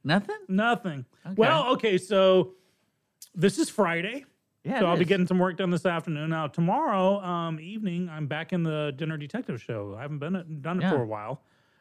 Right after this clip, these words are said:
Speaker 2: Uh,
Speaker 1: Man,
Speaker 2: I
Speaker 1: you're a murder mystery, I'm telling you,
Speaker 2: Yeah,
Speaker 1: man.
Speaker 2: well, this is, I get to be the detective, so it's a lot of fun doing that.
Speaker 1: So you, w-, okay, so this is where you do your test screening,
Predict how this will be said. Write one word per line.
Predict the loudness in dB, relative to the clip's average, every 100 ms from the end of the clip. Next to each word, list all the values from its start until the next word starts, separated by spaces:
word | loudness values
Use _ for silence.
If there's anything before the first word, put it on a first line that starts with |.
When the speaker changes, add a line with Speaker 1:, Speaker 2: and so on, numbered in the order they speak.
| -8
Speaker 2:
Uh, | -6 -4 -4 -4 -8 _
Speaker 1:
Man, | -6 -4
Speaker 2:
I |
Speaker 1:
you're | -2 -2
a | -4
murder | -2 -2 0
mystery, | 0 -2 -6
I'm | -8
telling | -6 -6 -6 -4
you, |
Speaker 2:
Yeah, | 0 0
Speaker 1:
man. | 2
Speaker 2:
well, | 2
this | 0
is, | -2
I | -4
get | -4
to |
be | -2
the | -2
detective, | -2 -2 -2 -2 -4 -6 -8
so | -8 -6
it's | -4
a |
lot | -4 -4
of |
fun | -4 -4
doing | -4 -6 -8
that. | -12 -18 -20
Speaker 1:
So | -8
you, | -6 -6
w-, | -8 -10 _ -10
okay, | -8 0 0
so | 0 -4
this | -6 -6
is | -6
where | -6 -4
you | -4 -6
do | -6
your | -4 -6
test | -4 -4 -4
screening, | -10 -8 -6 -6 -10